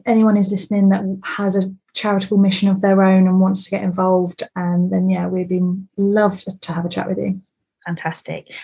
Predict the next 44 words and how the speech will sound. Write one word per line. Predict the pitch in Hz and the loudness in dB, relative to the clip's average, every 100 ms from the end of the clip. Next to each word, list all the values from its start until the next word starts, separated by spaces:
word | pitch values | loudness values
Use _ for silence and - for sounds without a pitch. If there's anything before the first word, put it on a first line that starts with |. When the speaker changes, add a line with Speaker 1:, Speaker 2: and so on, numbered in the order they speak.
| - | -2
Speaker 2:
And | 220 | 0
all | 240 | 2
those | 226 | 2
commercial | - 233 220 214 214 | 0 2 2 2 0
properties | 226 196 160 196 | 0 -2 0 0
that | - | 0
are | - | -2
sitting | - 202 | -2 -2
empty | 190 160 196 | -2 -2 -2
on | |
the | 196 | -2
high | - 196 | 0 -2
streets, | 180 - 185 175 - | -2 -6 -6 -6 -4
they're | 196 190 | -2 0
all | 202 185 | 2 2
on | 190 | 2
Speaker 1:
Oh, | |
Speaker 2:
your | 180 180 | 4 2
Speaker 1:
yeah. | 175 - - | 0 -12 0
Speaker 2:
to-do | 196 | 2
list | 180 180 - - _ | 4 2 0 -14 _
Speaker 1:
<laughs> | - | -6
Yeah. | 208 202 240 - 208 | -4 2 2 2 0
Speaker 2:
to | - 202 - - 185 | 0 -6 -2 0 2
find. | 175 180 190 - | 2 -2 -4 -2
And | 214 | 0
there | 214 220 | 2 4
are | 220 214 | 4 4
a | 196 | 4
lot. | 190 - | 2 2
And | 185 202 196 - | 2 0 0 0
unfortunately, | 196 - 233 214 - 208 196 - 185 185 - - - - | 0 0 -2 -2 -4 -4 -4 0 -2 -2 -6 -20 -18 0
post-covid, | 196 185 - 208 180 190 175 | 0 0 -2 0 0 -2 0
there | 180 175 | 2 4
are | 170 180 | 2 2
even | 175 175 | 0 0
more. | 170 170 160 180 - - - - | 0 0 -2 -6 -14 -18 -14 -2
Um, | 175 170 165 | 2 4 2
so | - 175 | 0 -2
putting | - - | 0 0
those | 185 170 170 | 2 2 2
to | - | -2
good | 170 170 | -2 0
use | 175 175 170 160 - - | 2 2 2 0 -2 -4